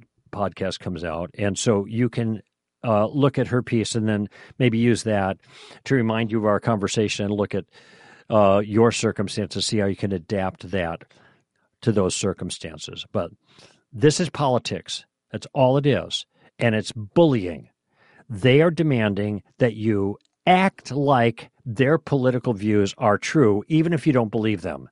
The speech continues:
And it has nothing to do with being nice, because they're not being nice to you. They're gonna punish you and other people a lot worse than, than <laughs> they think the transgender person is being punished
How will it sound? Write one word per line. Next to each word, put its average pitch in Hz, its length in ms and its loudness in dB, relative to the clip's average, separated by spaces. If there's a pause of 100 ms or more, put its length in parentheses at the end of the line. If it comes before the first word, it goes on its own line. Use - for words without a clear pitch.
(380)
And 139 120 2
it 110 60 -2
has 123 220 0
nothing 147 440 2
to 135 120 0
do 120 140 2
with 113 180 0
being 110 240 -2
nice, 95 500 -2 (880)
because 123 300 2
they're 123 100 2
not 151 180 2
being 110 160 -2
nice 107 260 0
to 110 120 -4
you. 127 320 4 (600)
They're 139 120 4
gonna 135 140 2
punish 127 400 0
you 120 520 2
and 107 160 0
other 120 180 4
people 101 540 -2
a 117 100 0
lot 117 300 2
worse 123 340 2
than, 101 360 -2 (480)
than 107 340 2 (380)
<laughs> - 360 -20
they 147 140 6
think 147 320 0
the 117 160 2
transgender 151 800 2
person 127 360 0
is 107 160 2
being 110 280 -2
punished 101 500 -4